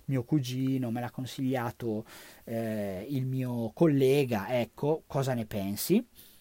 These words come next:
Quindi io vengo come secondo parere informato dopo il barbiere, dopo il, il cugino, eccetera. E quarto, di gran moda in questo momento, eh,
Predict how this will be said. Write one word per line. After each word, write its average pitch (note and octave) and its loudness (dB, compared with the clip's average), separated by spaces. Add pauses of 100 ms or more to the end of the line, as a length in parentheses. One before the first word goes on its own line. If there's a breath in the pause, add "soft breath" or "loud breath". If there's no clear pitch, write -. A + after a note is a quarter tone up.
(180 loud breath)
Quindi C3 0
io C3 6
vengo B2+ 2
come C#3+ 0
secondo D3+ 2
parere C3 0
informato A#2+ 0
dopo C3 -2
il A#2 0
barbiere, B2 2 (320 loud breath)
dopo A#2+ 0
il, A2 0
il A2 -4
cugino, B2+ 0
eccetera. F3 4 (720 loud breath)
E - 6
quarto, E3 8
di C3+ 0
gran C#3+ 0
moda C#3 4
in B2+ -2
questo E3+ 2
momento, B2+ 2 (300 loud breath)
eh, G2 -4